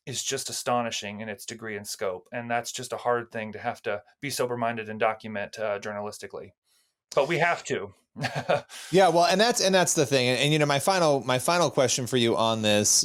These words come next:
Speaker 2: you know, obviously the shock and the horror of all of it is part of, of this season of the show.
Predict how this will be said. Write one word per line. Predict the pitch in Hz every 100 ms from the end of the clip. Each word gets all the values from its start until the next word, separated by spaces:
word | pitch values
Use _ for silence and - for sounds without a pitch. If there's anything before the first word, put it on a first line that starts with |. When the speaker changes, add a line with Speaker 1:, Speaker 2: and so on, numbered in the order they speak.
| -
Speaker 2:
you | 123
know, | 123 113 113 -
obviously | 135 151 160 147 147 131 120
the | 104 120
shock | - 156 147 139
and | 123
the | 110
horror | 127 131 127
of | 113
all | 113 113 120
of | 110
it |
is | 92 104
part | - 139 127
of, | 120 104
of | 98 113 104 98 98
this | 107 110
season | - 123 110 110
of | 107
the | 104
show. | 107 - 139 127 107